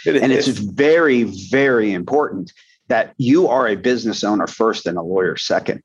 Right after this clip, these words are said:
Speaker 2: And if you don't think like that, and if you don't look at your firm from a business perspective, it makes it very, very difficult to grow and succeed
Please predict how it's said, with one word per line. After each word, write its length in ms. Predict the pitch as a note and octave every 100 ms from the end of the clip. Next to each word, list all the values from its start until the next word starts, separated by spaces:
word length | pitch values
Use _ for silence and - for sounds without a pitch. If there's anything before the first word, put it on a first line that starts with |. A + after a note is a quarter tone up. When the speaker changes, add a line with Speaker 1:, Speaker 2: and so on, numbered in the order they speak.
| -
Speaker 2:
And 120 | G2+
if 140 | F#2
you 140 | G#2 F#2+
don't 380 | A2 C3 D3 -
think 420 | - C#3 C3 -
like 260 | F2+ F2 -
that, 400 | A2 A2 F2+ D2+ -
and 120 | G2
if 140 | E2+
you 60 | G2+
don't 280 | G#2 B2 D3
look 300 | C3 C3 C3
at 140 | B2
your 100 | G2
firm 380 | - - A2+ G2+
from 140 | G#2
a 40 | F2
business 480 | E2 G#2+ G#2+ F#2 -
perspective, 640 | - - G#2+ G#2 - - - _ _ _
it 80 | G#2+
makes 260 | A#2+ A#2+
it 80 | - G#2+ G2
very, 320 | C#3 C3 A#2+ A2
very 260 | A2+ G2
difficult 460 | G2 G2+ G#2 F#2+ -
to 60 | G2+
grow 500 | G#2 G2 G#2 F#2+ E2+
and 160 | E2
succeed 540 | - E2 - F#2+ D#2